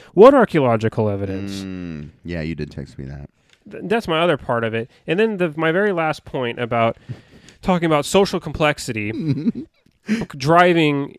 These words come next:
Speaker 1: human, um, human aggression
Speaker 2: Mm-hmm.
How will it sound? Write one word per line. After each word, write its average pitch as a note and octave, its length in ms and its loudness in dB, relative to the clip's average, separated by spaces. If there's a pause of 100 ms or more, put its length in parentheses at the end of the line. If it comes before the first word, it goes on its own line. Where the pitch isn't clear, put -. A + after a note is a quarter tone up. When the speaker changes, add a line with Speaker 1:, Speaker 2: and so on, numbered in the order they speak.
Speaker 1:
human, C#3+ 680 -2 (200)
um, A#2 460 -2 (100)
human D3 340 -2
aggression A#2 680 -2
Speaker 2:
Mm-hmm. A#2+ 320 -4